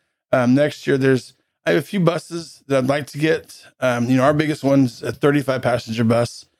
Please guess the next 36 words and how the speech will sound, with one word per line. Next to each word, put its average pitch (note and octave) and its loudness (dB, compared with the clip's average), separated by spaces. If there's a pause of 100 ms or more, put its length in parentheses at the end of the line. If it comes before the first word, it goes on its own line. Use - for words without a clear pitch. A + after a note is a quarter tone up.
(360)
Um, A#2 -2 (480)
that C3 0
I A#2 0
got, B2 -2
and, A#2+ 2
uh, A#2 0 (440)
and C#3+ 2
then D#3 0
it's, E3+ -6
it, D3 -8 (140)
finally D#3 2
now C3 2
it, C3 -2
it's C3+ -4
a, A#2 -8
it's B2+ -8
a B2+ 0
very C#3 2
nice A#2+ -2
bus, A#2+ -2
but A#2 -6
I A#2 0
think C3 0
I B2+ 2
wanna B2 2
go B2+ 2
for A#2 -6
a A2 -6
fifty C#3 -4
passenger A#2 -2
bus. A2+ -4 (640)
Um, A#2 0 (160)
and C#3+ 2
there's C3 -2
one, D3 0
there's, C3+ -6